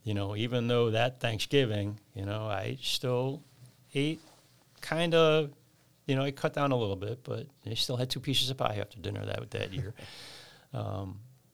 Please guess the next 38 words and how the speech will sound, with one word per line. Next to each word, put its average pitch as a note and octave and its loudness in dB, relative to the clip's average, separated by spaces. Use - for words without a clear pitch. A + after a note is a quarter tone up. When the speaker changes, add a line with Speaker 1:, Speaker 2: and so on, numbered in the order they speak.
Speaker 1:
but A#2+ 4
I A#2 4
was A2+ 2
able A#2 2
to G#2 0
drop, A2+ 2
I A#2+ 0
think, D3+ 0
about, B2 4
about G#2 2
ten B2 2
pounds A#2+ 0
that G2+ -6
month, F#2 -10
all G2+ -4
right? G2+ -2
Kept - 4
on B2+ 6
a A#2 2
steady A#2 2
course A2+ 2
of G2 -4
watching G#2+ 0
my G#2+ -4
diet, F#2+ -6
watching A2 -6
my G#2+ -4
exercise, G2 -8
and, G#2+ -8
and G#2 -4
ultimately A#2 2
was G#2 -4
able A2 -2
to G2 -8
drop A#2+ -6
about G#2+ -8
forty-five A2 -8
pounds. A2+ -6